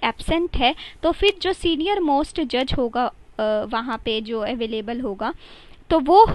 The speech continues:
इनको ओथ दिलवाएगा। Every person discharging the functions of the governor also undertakes the similar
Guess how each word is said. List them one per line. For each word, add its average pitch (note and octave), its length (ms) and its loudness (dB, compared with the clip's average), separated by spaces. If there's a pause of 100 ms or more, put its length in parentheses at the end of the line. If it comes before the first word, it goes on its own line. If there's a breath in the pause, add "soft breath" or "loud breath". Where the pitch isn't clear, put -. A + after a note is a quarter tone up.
इनको C#4+ 260 4
ओथ B3+ 200 6
दिलवाएगा। B3 560 0
Every D4 460 4
person E4 400 0
discharging C#4 520 -4 (400 loud breath)
the D4 300 2
functions - 400 0
of C#4+ 160 2
the C#4+ 180 2
governor B3 280 2
also A#3+ 420 0
undertakes A#3 600 -2
the B3+ 160 -2
similar A3 320 -2